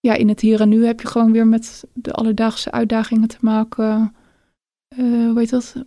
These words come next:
van buitenaf. En wat je daar eigenlijk leert is juist naar binnen te kijken. Want van buitenaf heb je, ja, je praat niet, dus je hebt geen conflict of, eh, je hebt geen, eh, meningsverschil. Eh, je bent eigenlijk alleen met jezelf en,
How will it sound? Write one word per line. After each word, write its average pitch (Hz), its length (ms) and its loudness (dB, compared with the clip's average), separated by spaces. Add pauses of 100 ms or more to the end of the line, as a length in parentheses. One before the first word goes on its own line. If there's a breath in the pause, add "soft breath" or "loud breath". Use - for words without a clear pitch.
(160)
van - 420 0
buitenaf. 226 680 0
En 226 460 0
wat 226 220 -6
je 233 60 -6
daar 220 200 2
eigenlijk 226 300 -2
leert 226 320 2
is - 180 -4
juist 220 280 0
naar 220 180 0
binnen 233 260 2
te 226 100 -10
kijken. 208 460 -4
Want 220 280 -6
van - 520 -4
buitenaf 214 560 -2
heb 226 200 -4
je, 233 420 0 (760 soft breath)
ja, 233 140 2
je 208 220 4
praat 233 300 -2
niet, 214 160 0
dus - 160 -6
je 226 60 -2
hebt 214 120 -4
geen 220 260 0
conflict 226 560 -4
of, - 280 -16 (160)
eh, 226 340 -4
je 226 100 2
hebt 220 140 -8
geen, 208 360 2
eh, 220 100 2
meningsverschil. 226 1000 2
Eh, 226 300 0
je 214 60 0
bent 220 160 0
eigenlijk 226 300 -2
alleen 220 180 4
met 214 240 0
jezelf 220 500 0
en, 214 320 2